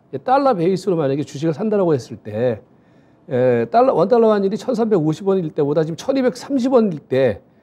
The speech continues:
사실은 삼성전자의 그 가치라는 것이 지금 사도 크게 무방하다라는 거죠. 예, 그런 부분들이 최근에 수급 구조에서 나타나면서,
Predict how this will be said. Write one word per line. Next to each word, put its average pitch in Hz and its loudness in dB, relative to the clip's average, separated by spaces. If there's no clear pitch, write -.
사실은 247 -2
삼성전자의 220 2
그 165 -6
가치라는 156 -2
것이 113 -4
지금 247 0
사도 226 -2
크게 - -6
무방하다라는 185 2
거죠. 104 -10
예, 151 -4
그런 269 2
부분들이 165 -2
최근에 226 2
수급 269 -4
구조에서 190 2
나타나면서, 131 -2